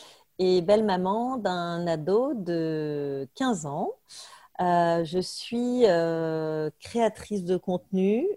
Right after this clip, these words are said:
et auteure spécialisée dans la, la petite enfance et la parentalité. Euh, j'ai coécrit le guide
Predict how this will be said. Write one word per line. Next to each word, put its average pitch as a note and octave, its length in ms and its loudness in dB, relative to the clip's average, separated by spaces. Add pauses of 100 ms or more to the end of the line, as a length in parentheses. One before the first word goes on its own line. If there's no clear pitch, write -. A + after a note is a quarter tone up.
et F#3+ 400 2
auteure F#3+ 720 2
spécialisée F3+ 800 0
dans E3+ 160 -2
la, C3 880 -4 (140)
la D3 100 -8
petite - 220 -10
enfance E3 420 -6
et D#3+ 40 -2
la C3+ 60 -4
parentalité. E3+ 760 -4 (540)
Euh, D3 600 0
j'ai E3 180 -4
coécrit F#3+ 380 0
le F#3+ 80 2
guide E3 180 -6